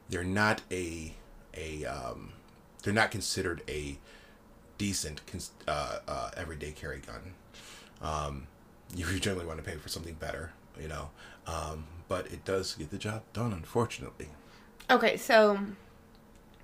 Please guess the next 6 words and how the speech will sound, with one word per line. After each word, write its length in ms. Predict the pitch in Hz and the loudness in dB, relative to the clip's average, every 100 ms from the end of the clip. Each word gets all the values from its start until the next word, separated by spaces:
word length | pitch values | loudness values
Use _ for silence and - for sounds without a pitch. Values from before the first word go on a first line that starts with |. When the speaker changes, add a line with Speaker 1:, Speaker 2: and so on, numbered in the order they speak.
| - - - - | -20 -18 -18 -2
Speaker 2:
this 280 | 202 233 269 | 8 10 10
gun 340 | 202 185 196 | 8 8 6
in 180 | - 185 | 0 0
particular, 560 | 180 175 165 90 80 85 | 2 0 4 4 4 4
Speaker 1:
Mm-hmm. 200 | 104 117 147 - - - - | 0 -2 -4 -16 -20 -20 -2
Speaker 2:
Uh, 280 | 98 92 | 6 6